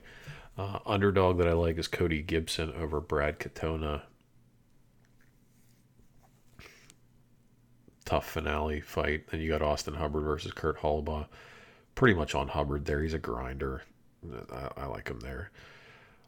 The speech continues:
Under one and a half on Gre-, with the Gregory Rodriguez, Dennis Tululian fight. Super juicy at minus two.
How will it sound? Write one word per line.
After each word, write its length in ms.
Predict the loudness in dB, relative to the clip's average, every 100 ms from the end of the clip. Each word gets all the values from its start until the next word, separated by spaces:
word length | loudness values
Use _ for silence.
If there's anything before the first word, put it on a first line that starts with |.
| _ _ _ _
Under 400 | -2 2 4 6
one 340 | 4 2 2 2
and 140 | 0
a 60 | -2
half 680 | -2 -2 -2 -4 -8 -12 -16 -20 -14 -8
on 320 | -6 -6 -6
Gre-, 260 | -2 -2
with 200 | -2 -4
the 80 | -6
Gregory 400 | -4 -2 -2 -2
Rodriguez, 760 | -2 -2 -2 -2 -2 -4 -6 -10
Dennis 540 | -12 -6 -6 -6 -10 -12
Tululian 840 | -8 -4 -2 -2 -2 -4 -4 -6
fight. 480 | -8 -6 -4 -4 -6 -18 -20 _ -20 _
Super 520 | -10 -4 -2 0 0
juicy 580 | -2 -2 -4 -4 -4 -6 -8 -8
at 200 | -8 -8
minus 560 | -8 -6 -6 -8 -10 -12
two. 640 | -16 -8 -4 -2 -2 -6